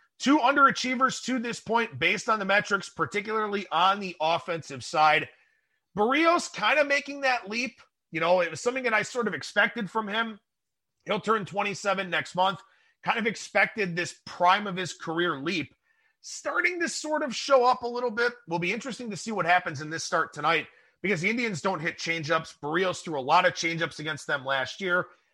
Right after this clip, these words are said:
He has not been using that pitch as much this season to this point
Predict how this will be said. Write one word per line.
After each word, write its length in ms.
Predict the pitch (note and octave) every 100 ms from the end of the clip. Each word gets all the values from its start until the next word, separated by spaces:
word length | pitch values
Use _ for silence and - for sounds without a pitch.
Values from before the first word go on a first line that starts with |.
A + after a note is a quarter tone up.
| _
He 60 | F#3
has 120 | C#3+
not 280 | E3+ C#4 -
been 160 | A#3+
using 320 | G3+ B3 G#3+ A3+
that 220 | G#3 -
pitch 300 | G#3+ G#3+ -
as 320 | F3 F#3+ F3+
much 400 | C3+ C#3+ G3+ -
this 200 | - G3+
season 520 | - G#3+ G#3 F#3 A3 G#3 _ _ -
to 180 | A3+
this 260 | G3+ G3 F3+
point 420 | - D#3+ F#3 A3